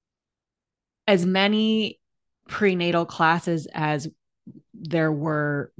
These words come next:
being hosted, there still wasn't enough information on how a partner can show up during this time and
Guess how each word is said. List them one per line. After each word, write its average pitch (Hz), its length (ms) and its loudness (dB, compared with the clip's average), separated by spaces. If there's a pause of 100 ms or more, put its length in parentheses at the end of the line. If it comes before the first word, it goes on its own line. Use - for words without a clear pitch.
(140)
being 175 260 2
hosted, 147 800 -2 (140)
there 185 140 2
still 190 360 4
wasn't 170 460 4
enough 156 340 -2
information 156 800 0
on 143 300 -2
how 160 420 2
a 156 60 2
partner 147 720 -2 (320)
can 165 220 -2
show 160 340 4
up 151 240 0
during 147 320 -2
this 143 200 -6
time 156 580 2 (420)
and 156 520 0